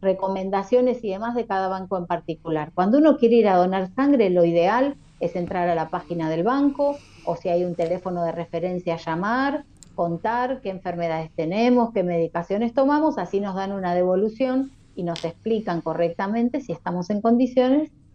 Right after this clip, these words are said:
o no de ser donantes. A veces nos van a decir, "No, mira, por seis meses mejor no, pero podés venir después". Entonces,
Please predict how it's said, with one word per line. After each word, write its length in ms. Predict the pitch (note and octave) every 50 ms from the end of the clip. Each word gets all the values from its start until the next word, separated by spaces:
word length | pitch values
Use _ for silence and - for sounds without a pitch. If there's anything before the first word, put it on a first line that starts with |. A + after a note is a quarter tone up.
| - -
o 120 | - F#3 F3+
no 160 | F3+ F#3 F#3+
de 100 | F#3+ F3+
ser 200 | - F3+ F3 E3+
donantes. 520 | E3+ E3 D#3 D3 D3 D3 D3 D3+ E3+ -
A 80 | G3+ G#3
veces 240 | C4 D4 C#4+ D#4 C4+
nos 140 | A#3+ G#3
van 180 | G3+ A3+ A3+ A3+
a 40 | A3
decir, 300 | A3 G3+ G#3 A3+ A3+ A3
"No, 160 | A#3 A#3 A3
mira, 300 | G#3+ G#3+ A3 F3+ - -
por 180 | - F#3+ F#3 F#3
seis 240 | - C#4+ C#4+ D4
meses 300 | C4+ D4 D#4 D4+ D#4+ C#4+
mejor 360 | A#3+ G#3 G3 - - A3 A3 C4
no, 280 | D4 C4 F#3 E3+ - - - - - _ _ -
pero 180 | G3+ G3 F#3 F#3
podés 240 | G3 F#3+ G3+ G#3
venir 300 | G3+ G3+ G3 F#3+ G3 F#3+
después". 460 | F#3 F3 E3+ - - C#4+ A#3 F3 E3 - - - _ - - - -
Entonces, 520 | G3 F3+ F#3 F#3 F3+ F3+ B3 E3+ B3+ -